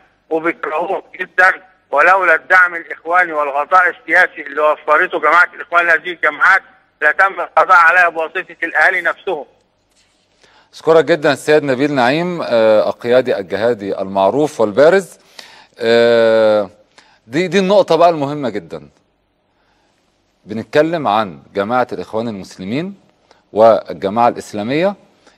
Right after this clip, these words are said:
Speaker 2: اللي كل، آه، جماعة فيهم ليها من بعد الثورة حزب سياسي.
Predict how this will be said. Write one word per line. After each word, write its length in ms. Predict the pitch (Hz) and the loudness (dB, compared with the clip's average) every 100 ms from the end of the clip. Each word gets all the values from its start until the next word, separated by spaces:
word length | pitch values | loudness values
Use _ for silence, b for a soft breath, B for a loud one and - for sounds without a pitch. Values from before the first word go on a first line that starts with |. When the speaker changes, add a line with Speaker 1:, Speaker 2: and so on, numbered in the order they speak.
| _ | _
Speaker 2:
اللي 320 | 135 135 98 | -2 0 -4
كل، 640 | 78 - 151 139 101 82 - _ | -8 -2 0 0 -4 -8 -12 _
آه، 240 | - 87 85 | -8 -6 -4
جماعة 400 | 92 98 127 113 | -4 -2 0 0
فيهم 440 | - 139 156 175 170 b b - | 0 -4 -4 -6 -12 b b -6
ليها 420 | 113 135 101 78 - _ | 0 0 0 -8 -14 _
من 160 | 90 92 | -14 -2
بعد 240 | 117 120 | 2 2
الثورة 560 | 104 - 127 131 139 139 b b | 0 -4 0 2 0 -2 b b
حزب 380 | - 147 131 117 _ _ | -4 -2 -2 -8 _ _
سياسي. 680 | - - 127 120 95 - | -20 -10 0 2 2 -2